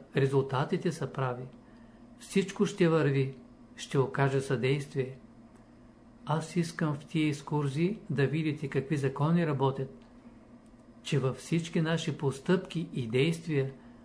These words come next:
той божествено създание, тия по-висши същества – вземат участие. И тия двамата, брат и сестра, които се подхлъзнаха,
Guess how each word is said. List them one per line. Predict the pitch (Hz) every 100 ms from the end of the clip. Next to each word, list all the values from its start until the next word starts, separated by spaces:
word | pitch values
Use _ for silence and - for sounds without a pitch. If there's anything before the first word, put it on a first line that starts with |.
| - -
той | - 190 185 - -
божествено | 131 123 165 165 196 208
създание, | 208 190 156 156 139 127 131 - - - - -
тия | - 165 143
по-висши | - 143 147 185 175 202
същества – | 196 185 - 147 - 151 156 - - -
вземат | 120 139 131 123
участие. | 135 143 131 - - 160 165 - - - - - - - - - -
И | 143 -
тия | - 190 196 131
двамата, | 170 151 135 135 139
брат | 123 151 143
и | 131
сестра, | 123 - 147 135 135 - - -
които | 165 160 -
се | 143
подхлъзнаха, | 135 139 - 175 170 147 160